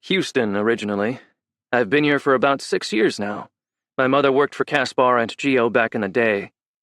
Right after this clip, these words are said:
When I heard he'd moved to Los Angeles, I ruthlessly stole him from Ernesto.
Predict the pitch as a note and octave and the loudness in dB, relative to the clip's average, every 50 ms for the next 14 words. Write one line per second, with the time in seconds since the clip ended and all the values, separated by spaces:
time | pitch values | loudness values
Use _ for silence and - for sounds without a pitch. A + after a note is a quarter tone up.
0 | _ _ _ _ _ _ _ _ _ _ _ _ - A#2+ B2+ C3 C#3 C#3+ C#3+ D3 | _ _ _ _ _ _ _ _ _ _ _ _ -2 0 2 2 2 2 2 2
1 | D#3 D3 C3+ C#3 C#3+ D3 D3 D3+ - D#3+ C3 A#2 - A#2+ B2 C3+ C3 B2 - C3+ | 2 2 2 2 4 4 2 2 2 0 0 -2 -2 0 0 0 0 -2 -2 0
2 | C3 B2 B2 A#2+ - - B2+ B2+ C3 C3 C3+ C3 C3+ A#2+ - - - - - - | 2 2 2 0 0 0 0 0 0 0 0 0 0 -2 -4 -10 -16 -20 -20 -20
3 | _ _ - D3+ E3+ F3 E3+ D3+ D#3+ F#3+ G3 - - F3 E3 - - F3+ E3 D#3 | _ _ -2 0 0 2 2 2 0 0 0 -2 -4 -6 -6 -4 -2 -2 -2 -2
4 | - - - F3 E3+ E3+ D#3 B2+ B2 A2+ G#2+ G#2+ - B2 A#2+ B2 C3+ C3+ C3+ C#3 | -4 -4 0 2 2 2 2 0 -2 -4 -4 -4 -4 -4 -4 -2 -2 -2 -2 -2
5 | D3 C#3 - - - A#2 G2 F2 - - | -2 -4 -6 -8 -10 -10 -10 -10 -12 -14